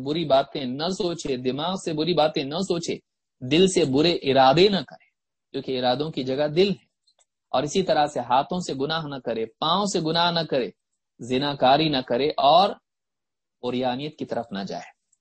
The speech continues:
یہ ساری چیزیں اگر آپ دیکھیں تو گویا کہ سارا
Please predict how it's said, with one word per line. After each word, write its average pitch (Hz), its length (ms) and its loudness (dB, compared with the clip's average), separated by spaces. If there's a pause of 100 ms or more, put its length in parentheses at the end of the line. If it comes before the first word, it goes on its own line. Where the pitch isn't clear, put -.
(500)
یہ 147 40 -8
ساری 196 320 -2
چیزیں 180 200 6
اگر 165 140 4
آپ 139 200 6
دیکھیں 151 300 -4
تو 175 100 -4
گویا 147 260 2
کہ 170 160 -4
سارا 175 400 -2